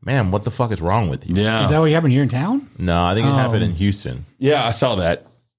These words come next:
Speaker 1: But it's
Speaker 2: Bro-
Speaker 1: just like, people are fucking nuts, man. You don't know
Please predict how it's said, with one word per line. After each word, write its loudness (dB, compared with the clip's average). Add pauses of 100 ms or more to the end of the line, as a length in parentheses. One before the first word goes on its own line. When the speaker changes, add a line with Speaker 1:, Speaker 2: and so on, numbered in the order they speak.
(120)
Speaker 1:
But 0
it's 2
Speaker 2:
Bro- 0
Speaker 1:
just -4
like, 0
people -2
are 2
fucking -2 (140)
nuts, 0
man. 0
You 0
don't 0
know 2